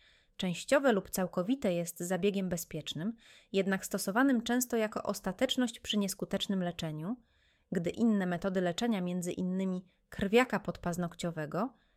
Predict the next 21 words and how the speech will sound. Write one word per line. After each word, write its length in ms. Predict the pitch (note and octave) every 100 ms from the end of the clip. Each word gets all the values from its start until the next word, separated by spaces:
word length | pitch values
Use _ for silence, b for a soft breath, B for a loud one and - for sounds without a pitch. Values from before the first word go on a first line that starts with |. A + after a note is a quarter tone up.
| b
wrastającego 720 | F3 G3 F3+ F#3 F3 E3+ B3+
paznokcia 600 | A3+ F3 E3+ E3 - A3
czy 160 | A#3 A#3
też 220 | G3+ F3+
infekcji 480 | - E3+ G#3+ - G3+
grzybiczej 680 | E3+ E3+ E3 - F#3 A3+ -
płytki 340 | - D#4 - -
paznokciowej, 720 | G3 F#3 E3+ - D#3+ D#3+ E3
są 360 | - - E3 D#3+
nieskuteczne. 720 | F3+ B3 - - C3+ - - - _ _ _ _ _ _ _ _ _ _ _
Szukasz 340 | - E4 D#4+
usługi 460 | - A3+ - B3+ B3
związanej 520 | G#3 G#3 G3+ G#3+ G#3
z 100 | F#3 -
usunięciem 680 | G#3+ - G#3 A#3 A3 G3 F#3
płytki 320 | F#3+ - -
paznokciowej? 840 | F#3 F3+ F3 - D#3+ E3 A#3+ C#4 _ _ _ _ -
Na 120 | G3
portalu 400 | G3 G3 C4 C#4+
kliniki 420 | C4 A#3 B3+ A#3
kropka 460 | - A3+ A#3 G3+